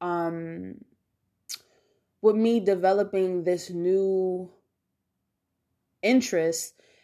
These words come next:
and finding out new information as to how to make your relationship better and self-development and all of these other different things, like, on the internet and reading and stuff like that, like,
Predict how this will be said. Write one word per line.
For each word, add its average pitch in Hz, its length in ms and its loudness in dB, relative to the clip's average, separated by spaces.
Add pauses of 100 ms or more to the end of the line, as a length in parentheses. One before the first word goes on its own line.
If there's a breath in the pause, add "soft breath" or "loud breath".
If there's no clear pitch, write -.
(160 soft breath)
and 185 320 0
finding 190 360 2
out 180 220 0
new 185 160 0
information 185 960 -2
as 170 220 -6
to 170 100 -4
how 170 180 -2
to 180 60 0
make 170 240 -2
your 175 100 -2
relationship 165 640 -2
better 208 420 2
and 165 160 -4
self-development 185 920 0
and 165 100 -8
all 175 180 0
of 175 60 -2
these 175 200 -4
other 170 160 -2
different 170 320 -8
things, 196 360 -4
like, 160 200 -2
on 170 160 -4
the 170 60 -6
internet 196 420 -2
and 165 140 -2
reading 233 300 2
and 180 80 -2
stuff 175 240 -6
like 165 200 -4
that, 165 280 -2 (540 soft breath)
like, 170 760 2